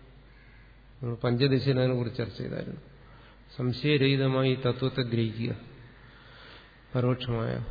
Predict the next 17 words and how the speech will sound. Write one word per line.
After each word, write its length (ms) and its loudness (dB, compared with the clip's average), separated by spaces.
ജ്ഞാനമാണ്. 520 -4
മറ്റത് 340 0
ആനുഭൂതികമായ 1000 8
ജ്ഞാനം. 540 0
അതെന്താണെന്ന് 520 6
ചോദിച്ചാൽ 420 4
വിശദീകരിക്കാൻ 640 2
ഒക്കത്തില്ല. 360 0
സ്വാനുഭവത്തിലൂടെ 840 10
ഗ്രഹിക്കേണ്ട 440 6
കാര്യമാണ്. 420 2
ദൃശ്യത 400 6
എന്ന് 320 6
പറഞ്ഞാൽ 240 8
എന്താണ്? 380 6
അത് 180 0
നമ്മൾ 260 4